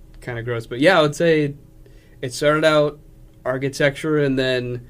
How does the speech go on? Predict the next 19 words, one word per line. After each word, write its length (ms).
you 120
know, 220
me 320
just 240
being 720
observant 560
and 140
kind 180
of 180
being 220
aware 340
of 120
things 220
around 320
me 100
started 320
to 60
make 260
me 320